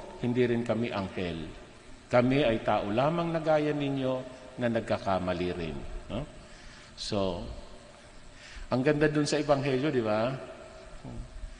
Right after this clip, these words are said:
Pwede natin ipasok doon <laughs> sa Ebanghelyo.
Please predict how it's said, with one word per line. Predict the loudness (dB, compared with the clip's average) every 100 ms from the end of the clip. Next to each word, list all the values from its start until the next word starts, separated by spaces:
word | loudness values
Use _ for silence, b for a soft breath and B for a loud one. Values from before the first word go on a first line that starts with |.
| B -4
Pwede | 2 4
natin | 4 4 2
ipasok | 2 2 2 0 -2
doon | -2 0 -2 -2 -4 -6 -8
<laughs> | -10 -10 -6
sa | -4
Ebanghelyo. | -2 -2 0 0 0 0 -2 -4